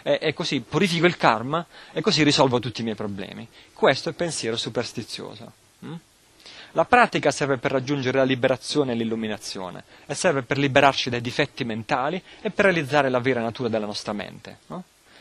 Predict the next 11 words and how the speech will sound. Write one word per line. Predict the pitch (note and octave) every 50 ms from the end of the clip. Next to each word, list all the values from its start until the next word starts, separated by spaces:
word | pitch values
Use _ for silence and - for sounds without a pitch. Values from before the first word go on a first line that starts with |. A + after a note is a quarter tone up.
| - - - _ _ _
Per | - F#3+ E3+
guadagnare | F#3+ G#3+ A3 A#3 A#3+ C4 A#3+ G3+
più | - G#3
soldi | F#3 - - E3 B2 A2+ B2 A#2+
ci | - D3
vogliono | D3+ D3+ D3+ D3+ C3
più | - D#3+
stra-, | C#3 - - D3 C3+
di-, | C#3 C#3 C3 D3+ D3+ C3
strategie | - - D3+ C3 D#3+ D3+ - - D3+ C3
diverse. | B2+ A2 A2+ F#2+ F#2 - - - -